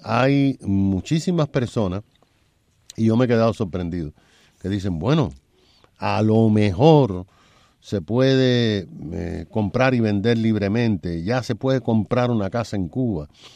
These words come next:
ya se puede vender una casa, pero hay muchas complicaciones".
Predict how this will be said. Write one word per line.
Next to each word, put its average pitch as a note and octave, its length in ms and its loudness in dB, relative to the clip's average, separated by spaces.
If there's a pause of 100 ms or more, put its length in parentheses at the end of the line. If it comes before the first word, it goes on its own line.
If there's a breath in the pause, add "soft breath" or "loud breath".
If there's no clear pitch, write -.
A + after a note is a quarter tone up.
(200 loud breath)
ya A2+ 220 -2
se A#2+ 120 -4
puede B2 380 0
vender A2+ 400 2
una G#2+ 180 0
casa, F2+ 380 -6 (400 soft breath)
pero G#2+ 160 0
hay B2 80 2
muchas A#2+ 420 2 (380 soft breath)
complicaciones". F#2+ 920 -4